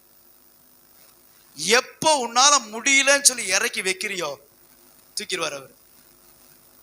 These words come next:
"எல்லாம் நான் பார்த்துருவேன், நான் செஞ்சிருவேன், நான் பேசாம வந்து நின்னுக்குவாரு, நீயே பார்த்துருவாப்பா." சில நேரத்துல சில பேர் சொல்லுவோம், கேட்க மாட்டான், அவனே செய்வான்,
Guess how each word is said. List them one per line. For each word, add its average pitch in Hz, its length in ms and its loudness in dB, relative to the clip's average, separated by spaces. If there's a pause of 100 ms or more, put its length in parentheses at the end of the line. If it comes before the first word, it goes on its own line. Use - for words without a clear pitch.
(380)
"எல்லாம் 330 340 2
நான் 320 220 4
பார்த்துருவேன், 311 300 0
நான் 226 240 4
செஞ்சிருவேன், 294 420 0
நான் 269 40 0
பேசாம 226 240 -2
வந்து 214 160 -8
நின்னுக்குவாரு, 175 380 -12
நீயே 233 200 -12
பார்த்துருவாப்பா." 170 480 -6 (640)
சில 220 240 0
நேரத்துல 240 100 2
சில 220 180 2
பேர் 233 100 -2
சொல்லுவோம், 220 260 -2
கேட்க 233 200 0
மாட்டான், 196 200 -6
அவனே 214 160 -6
செய்வான், 196 260 -2